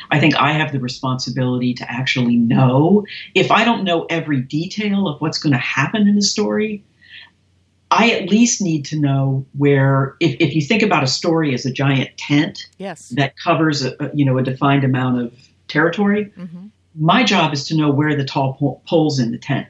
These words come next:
Speaker 1: are.
Speaker 2: Okay.
Speaker 1: I have to navigate from this pole to this pole to this pole to this pole.
Speaker 2: That's good
Speaker 1: That's
Speaker 2: analogy.
Speaker 1: my job.
Speaker 2: That's a good
Speaker 1: And I need
Speaker 2: analogy.
Speaker 1: to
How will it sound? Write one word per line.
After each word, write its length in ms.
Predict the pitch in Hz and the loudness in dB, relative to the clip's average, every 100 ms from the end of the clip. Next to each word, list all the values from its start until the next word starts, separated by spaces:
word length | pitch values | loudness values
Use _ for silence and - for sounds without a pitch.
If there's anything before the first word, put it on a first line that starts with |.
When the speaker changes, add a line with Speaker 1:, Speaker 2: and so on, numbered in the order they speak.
| - | -8
Speaker 1:
are. 340 | 113 - - _ _ 156 | -8 -8 -16 _ _ -20
Speaker 2:
Okay. 420 | 143 _ 151 147 156 | -20 _ -20 -6 0
Speaker 1:
I 100 | 175 | 2
have 240 | 190 - | 2 0
to 80 | 143 | 0
navigate 680 | 135 139 139 123 120 127 _ - | 2 2 -2 -4 -6 -8 _ -4
from 180 | 123 | -2
this 240 | 117 160 - | 0 -4 -2
pole 260 | 175 156 151 | -2 -2 -4
to 120 | 117 | -4
this 220 | 135 135 | -2 -4
pole 340 | - 127 123 | -2 -4 -4
to 120 | 123 131 | -6 -4
this 240 | 131 - | -2 -2
pole 340 | - 120 113 - | 0 0 -2 -4
to 160 | 143 | -6
this 240 | 135 - - | -2 -2 -2
pole. 360 | 131 127 - | -6 -6 -8
Speaker 2:
That's 100 | - - | -14 -12
good 140 | 165 | -2
Speaker 1:
That's 320 | 156 202 - | 0 0 0
Speaker 2:
analogy. 140 | 151 135 | -2 -2
Speaker 1:
my 40 | |
job. 520 | 127 113 104 110 - | -2 -4 -4 -8 -14
Speaker 2:
That's 200 | 170 165 | -18 -20
a 40 | 165 | -16
good 140 | 165 | -16
Speaker 1:
And 140 | 160 | -6
I 40 | 165 | 2
need 40 | |
Speaker 2:
analogy. 320 | 147 156 160 | 4 4 0
Speaker 1:
to 120 | 156 | -6